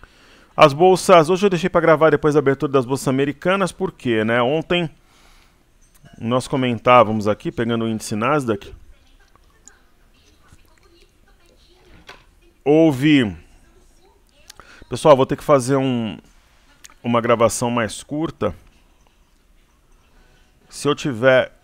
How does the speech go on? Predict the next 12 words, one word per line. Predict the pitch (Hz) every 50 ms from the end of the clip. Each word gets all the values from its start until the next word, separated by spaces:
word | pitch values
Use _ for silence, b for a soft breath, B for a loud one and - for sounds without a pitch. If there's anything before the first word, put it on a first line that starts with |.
| _ _
condições, | - 120 123 117 110 - - 131 131 127
eu | 127 143
gravo | 131 131 131 127 123 135
mais | 135 139 139 127 - -
tarde. | - 107 101 95 90 90 87 - - b b b b b b b b b b b b -
Então | - - 151
aqui | 156 156 - - 147
tem | - - - 175
o | 190 180
padrão | - 180 170 151 143 147 143 143
da | 139 147
alavanca. | 160 175 180 151 143 165 180 202 202 - 214 202